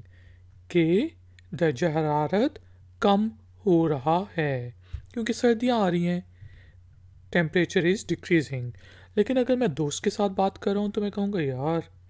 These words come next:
temperature is going down," यानी कि दर्जा हरारत कम हो रहा है। तो temperature is going down हमने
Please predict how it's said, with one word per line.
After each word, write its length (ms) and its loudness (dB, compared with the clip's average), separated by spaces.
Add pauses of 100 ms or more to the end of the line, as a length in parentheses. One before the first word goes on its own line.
(720)
temperature 540 0
is 80 -10 (140)
going 220 -2
down," 380 -2 (520)
यानी 260 -2
कि 280 2 (400)
दर्जा 320 0
हरारत 500 -2 (140)
कम 200 2
हो 220 -2
रहा 340 -4
है। 300 -6 (880)
तो 60 2
temperature 580 2
is 140 -12
going 200 2
down 300 0 (340)
हमने 400 0